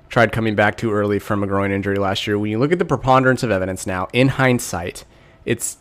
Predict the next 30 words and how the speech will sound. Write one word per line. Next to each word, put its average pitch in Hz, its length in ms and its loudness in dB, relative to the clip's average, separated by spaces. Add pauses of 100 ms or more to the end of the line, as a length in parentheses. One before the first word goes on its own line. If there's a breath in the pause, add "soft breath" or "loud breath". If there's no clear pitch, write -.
it, - 180 -2
you 147 200 0
can 156 180 6
see 160 280 2
why. 120 680 4 (400 soft breath)
Um, 95 220 -2
I 127 80 4
mean, 139 140 10
even, 143 420 8
I 113 40 0
mean, 113 380 2 (400)
the 113 200 -4
Eagles 117 280 0
traveling 120 520 4
to 123 120 -2
Washington, 104 680 0 (380)
I 95 60 -4
don't 107 140 -2
think 120 180 -2
that 117 160 -2
they 113 360 4
assume 113 400 0
that 117 180 2
they're 107 140 0
gonna 107 160 -2
have 113 120 -2
a 104 40 -8
very 110 200 2
hard 110 220 2
time 98 400 -4